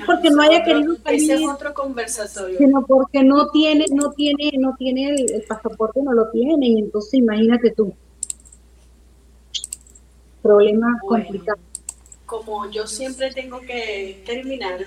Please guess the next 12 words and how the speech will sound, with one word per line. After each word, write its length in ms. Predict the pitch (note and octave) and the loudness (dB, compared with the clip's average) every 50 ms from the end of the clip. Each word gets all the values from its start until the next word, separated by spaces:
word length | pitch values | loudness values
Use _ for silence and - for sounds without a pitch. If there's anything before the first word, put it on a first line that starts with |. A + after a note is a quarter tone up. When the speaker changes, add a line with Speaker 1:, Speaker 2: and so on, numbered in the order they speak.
| - | -12
Speaker 2:
porque 320 | - G#3+ G#3 - - G#3 G#3 | -14 -14 -14 -14 -14 -16 -16
después 300 | G#3 G#3 G#3 G#3+ G#3 - | -16 -16 -14 -14 -14 -12
no 220 | A3 A#3 A#3+ A#3+ | -12 -12 -12 -12
nos 100 | A#3 - - - - | -14 -16 -18 -12 -10
alcanza 580 | G#3 G#3 G3+ G3+ G#3 G#3+ A3 A3+ A3+ - A#3 A3+ A#3 - | -10 -10 -10 -10 -12 -14 -14 -12 -12 -10 -10 -10 -10 -6
para 500 | G#3+ G3+ G3 G3 G3 F#3+ G3 - - - - - _ _ _ | -4 -4 -4 -2 -4 -6 -6 -8 -14 -20 -20 -20 _ _ _
programarlo 880 | - A3 G#3+ G#3+ G#3 G#3 G3+ G3+ G3 G3+ G#3 G#3 A3+ A3+ A#3 A3+ - A#3 A3+ A3+ - _ _ _ - | -10 -10 -8 -8 -8 -10 -10 -8 -8 -8 -8 -8 -10 -10 -10 -10 -10 -14 -18 -20 -20 _ _ _ -20
en 280 | G#3 G3+ G3 F#3+ F#3 F#3 | -16 -12 -12 -10 -10 -12
I 260 | - - G3 G3 F#3+ | -12 -12 -14 -14 -14
G 160 | - G#3 G3+ | -14 -14 -12
T 320 | - A#3+ A3+ G#3 F#3+ F3+ G#3+ | -12 -10 -8 -8 -8 -10 -10
V, 180 | G#3+ F#3+ F3+ | -14 -20 -20